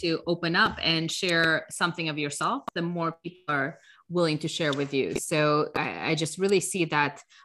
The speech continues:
uh, sharing as, as first step to, to forming connections and real authentic relationships. Um,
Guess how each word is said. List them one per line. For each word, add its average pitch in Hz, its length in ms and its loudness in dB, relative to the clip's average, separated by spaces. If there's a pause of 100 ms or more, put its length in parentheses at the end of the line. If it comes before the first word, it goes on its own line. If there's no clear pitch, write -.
(160)
uh, 156 220 4
sharing 170 500 0
as, 139 460 -4
as 147 420 -8 (460)
first 190 340 2
step - 360 0
to, 147 500 0
to 165 80 -8
forming 151 340 0
connections 143 760 -2
and 143 460 -2
real 156 340 2
authentic 143 440 -2
relationships. 131 760 -6 (460)
Um, 165 480 6